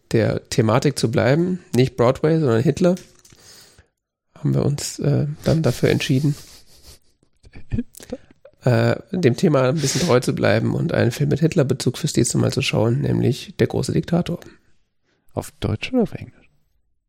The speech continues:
Speaker 1: Das weiß ich nicht. Mal gucken, was ich so finde.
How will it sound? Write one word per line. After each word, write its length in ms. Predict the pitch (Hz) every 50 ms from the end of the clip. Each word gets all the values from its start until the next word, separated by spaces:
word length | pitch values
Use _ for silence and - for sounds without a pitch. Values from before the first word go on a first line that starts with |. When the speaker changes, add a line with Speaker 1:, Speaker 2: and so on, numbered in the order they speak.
| _ _ _ -
Speaker 1:
Das 680 | - 160 175 - - - - - - - - - - _ _ _ _
weiß 240 | - 202 - - -
ich 320 | - 156 - - - - - -
nicht. 560 | - 135 131 131 - - _ - - - - _ _ _ _ _ _ _ _
Mal 100 | 185 151
gucken, 340 | - - 143 147 - 165 165
was 140 | 160 156 165
ich 140 | 147 -
so 100 | - -
finde. 380 | 170 - - 202 214 180 143 135